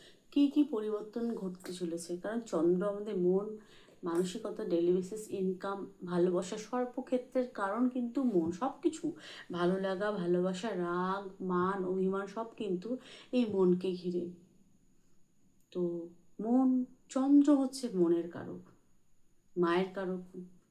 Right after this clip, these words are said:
সম্পত্তির কারক চন্দ্র। তো দেখবো এই প্রতিপদ থেকে পূর্ণিমার মধ্যে তোমাদের জীবনে হঠাৎ করে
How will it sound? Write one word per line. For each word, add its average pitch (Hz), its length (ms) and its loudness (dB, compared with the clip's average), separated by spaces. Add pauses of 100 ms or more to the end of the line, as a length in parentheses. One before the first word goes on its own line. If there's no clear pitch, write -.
(160)
সম্পত্তির 185 680 -4
কারক 202 260 -4
চন্দ্র। 190 380 -6 (680)
তো 240 100 -6
দেখবো 233 460 -2
এই 277 520 4 (220)
প্রতিপদ 254 480 2 (100)
থেকে 220 220 -4 (100)
পূর্ণিমার 180 500 8
মধ্যে 175 460 2 (1200)
তোমাদের 196 540 0
জীবনে 190 480 2 (120)
হঠাৎ 285 380 -2
করে 269 200 0